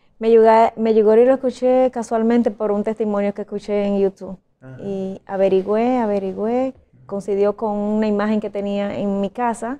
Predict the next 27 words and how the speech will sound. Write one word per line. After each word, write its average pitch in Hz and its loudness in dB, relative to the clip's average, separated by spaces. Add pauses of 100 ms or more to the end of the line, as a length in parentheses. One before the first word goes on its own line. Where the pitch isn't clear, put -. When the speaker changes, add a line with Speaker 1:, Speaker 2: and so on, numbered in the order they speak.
(160)
Speaker 2:
Sí. - -20 (360)
Speaker 1:
Nunca 208 -4
sabía 208 0
quién 208 -4
era 240 4
y 202 2
descubrí 208 -2
que 226 -6
era 214 0
la 208 2
Virgen 202 0
de 202 2
la 196 0
Paz. - -16 (300)
Speaker 2:
Es - -20
que - -20 (220)
es - -20
Speaker 1:
Y - -20
que - -6
en 151 -8
Speaker 2:
imagen 208 0
Speaker 1:
realidad 202 4
Speaker 2:
sobre 208 2
Speaker 1:
había, 214 4
Speaker 2:
Medjugorje, 220 -14
¿no? 233 -8
Speaker 1:
sí, - -14